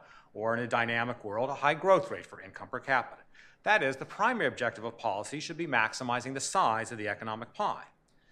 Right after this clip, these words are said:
The question is then, do financial crises play an independent causal role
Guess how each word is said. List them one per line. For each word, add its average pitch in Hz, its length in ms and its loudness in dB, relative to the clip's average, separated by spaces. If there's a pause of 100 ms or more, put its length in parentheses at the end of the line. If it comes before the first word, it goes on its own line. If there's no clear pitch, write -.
(340)
The - 60 -16
question 240 420 4
is 120 120 -2
then, 120 320 0 (160)
do 220 140 -2
financial 151 560 0
crises 123 460 0
play 139 240 0
an 135 120 -2 (100)
independent 160 640 -2 (140)
causal 156 540 6
role 139 540 2